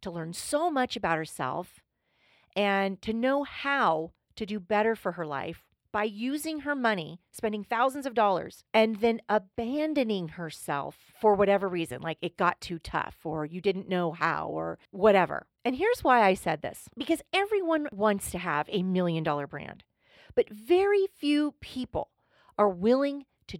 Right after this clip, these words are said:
do what it takes to get there, to invest over and over until it works, to try things and fail, to get on calls and get rejected. Very few people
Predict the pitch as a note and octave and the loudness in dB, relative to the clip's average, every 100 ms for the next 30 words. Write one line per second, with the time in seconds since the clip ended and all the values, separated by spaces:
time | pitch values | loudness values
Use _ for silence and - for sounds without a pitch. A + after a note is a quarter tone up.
0 | - G#3 B3 C#4 D#4+ E4+ - G#3+ F3 - | -8 -4 -2 0 -2 -4 -6 -2 -4 -6
1 | - _ - G3 F3 E3 D3+ C3+ - _ | -20 _ -8 -2 0 0 -4 -6 -12 _
2 | - F#3+ E3+ E3 D3 - - _ - B3 | -6 -4 -2 0 -2 -2 -18 _ 10 10
3 | A#3+ B3 A#3+ A3 G3+ G3 - G3 F#3 F3+ | 10 -2 0 0 0 -4 -2 -2 -2 -4
4 | - - G#3 G#3 - - - - - - | -8 -2 2 2 0 -4 -6 -10 -20 -20
5 | - - - G3+ F#3 F3 _ _ - - | -20 -12 -6 -2 -2 -4 _ _ -16 -6
6 | C#4+ D#4 D4+ D4+ - C#4+ C4+ C4 C4+ - | 6 8 10 8 2 -4 -2 -4 -8 -12
7 | _ A#3 A3+ G#3+ - - G3 D#3 - - | _ 2 2 -2 -8 2 2 2 -4 -12
8 | _ _ _ _ - B3 B3 A3+ G3+ - | _ _ _ _ -8 -4 -2 -4 -8 0
9 | E4+ - - - C4 B3 - C4+ B3+ B3 | 0 -2 -2 0 0 -2 -4 4 6 8
10 | B3+ - - A#3 G3+ A#3 A3+ - G3+ F#3 | 6 0 -2 -2 -2 2 2 2 -6 -4
11 | F#3 D#3 - D3 - _ _ G#3+ G#3 C#4+ | -2 -4 -4 -8 -10 _ _ -18 0 2
12 | E4 F4 F4 F4 _ - C#4 C#4 C4+ _ | 4 2 0 -4 _ -2 0 0 -4 _
13 | - C4+ A#3+ D3+ | -8 -6 -4 -6